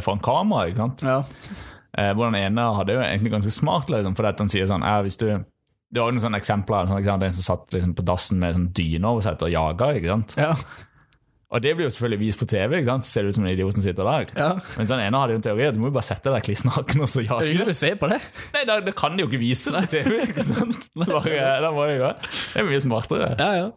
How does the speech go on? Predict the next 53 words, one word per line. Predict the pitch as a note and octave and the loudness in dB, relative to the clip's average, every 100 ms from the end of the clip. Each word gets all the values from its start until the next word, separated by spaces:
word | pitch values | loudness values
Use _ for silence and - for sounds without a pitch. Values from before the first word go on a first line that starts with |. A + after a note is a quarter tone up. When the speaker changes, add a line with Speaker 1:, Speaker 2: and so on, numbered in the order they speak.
| - | -4
Speaker 2:
De | C3 C3 | 0 0
der | B2+ | 0
grisene | B2 A#2+ C3+ C3 A#2+ | 0 2 0 0 0
i | A#2 A2+ | 0 0
studio | - D3+ E3+ | 0 0 0
koser | C3 A#2+ C3 | 0 0 0
seg, | C#3+ A#2+ | 0 0
det | |
er | A#2+ | 0
sånn, | A#2+ B2+ | 0 0
jeg | |
Speaker 1:
Ja, | D#3 | 0
Speaker 2:
kan | |
Speaker 1:
det | C#3 C#3 | 0 0
Speaker 2:
se | |
Speaker 1:
kan | B2 | 0
Speaker 2:
på | C3 | 0
det, | |
Speaker 1:
godt | C#3 | 2
være, | C3 B2 | 0 0
Speaker 2:
men, | - | 0
Speaker 1:
det | - | 0
kan | E2+ D#2+ | 0 0
godt | B1 | -2
være. | - D#3+ - _ _ _ _ _ - - | -4 -8 -12 _ _ _ _ _ -6 -4
Speaker 2:
ja, | - C3+ | -2 -2
det | |
er | C3 C3+ | -2 -2
sant | E3+ D#3 | -2 -2
det | - | -2
da. | - _ _ _ _ _ _ _ _ _ _ _ _ - | -4 _ _ _ _ _ _ _ _ _ _ _ _ -12
Speaker 1:
Jeg | - - - - - | -10 -10 -14 -6 -2
hørte | F#2+ - | -2 -2
noe | C#3 A#2 | -2 0
sladder, | G2+ G2 F2+ | 0 2 2
det | A2+ | 2
var | |
sånn | A2+ F#2+ | 2 0
intervju | G2 F#2+ | 0 2
med | G2 F#2 | 2 2
han, | F2 | 2
det | G2+ | 2
er | |
han | F#2+ | 2
svenske | G2+ F2 - G#2 | 0 0 -2 0
produsenten. | G2+ F#2+ B2 C3 F2+ F2 | 0 0 0 0 -4 -2
Speaker 2:
Jeg | C#3 | 0
må | D3 | 0
bare | C3+ | 0
skyte | B2+ B2 | -2 0
inn | A#2+ | 0
om, | A2 | 2
Speaker 1:
Ja. | G2+ | 2